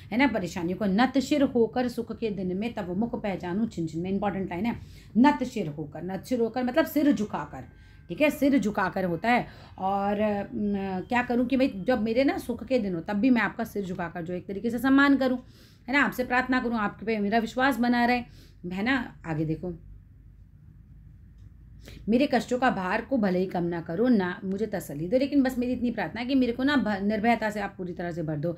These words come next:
ताकि सारी परेशानियों को मैं डट के सामना कर सकूँ।" नत शिर होकर वाली लाइनों का अर्थ यही होता है भाई सुख के दिनों में भी मैं आपको,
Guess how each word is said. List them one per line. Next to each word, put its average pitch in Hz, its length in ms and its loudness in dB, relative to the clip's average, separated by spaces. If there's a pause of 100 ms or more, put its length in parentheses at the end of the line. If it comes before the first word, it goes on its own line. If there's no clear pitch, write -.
(280)
ताकि 214 180 0
सारी 233 260 0
परेशानियों 196 420 -4
को 254 60 0
मैं 254 120 4
डट 254 180 0
के 262 120 2
सामना 220 280 -2
कर 220 120 -4
सकूँ।" 220 260 -6
नत 214 240 0
शिर 240 180 -2
होकर 240 260 0
वाली 233 200 0
लाइनों 226 220 -4
का 240 120 0
अर्थ 233 160 0
यही 226 200 0
होता 226 140 2
है 277 60 4
भाई 302 140 6
सुख 254 220 -4
के 254 100 0
दिनों 202 220 -2
में 185 140 -4
भी 202 80 -6
मैं 202 120 -4
आपको, 190 320 0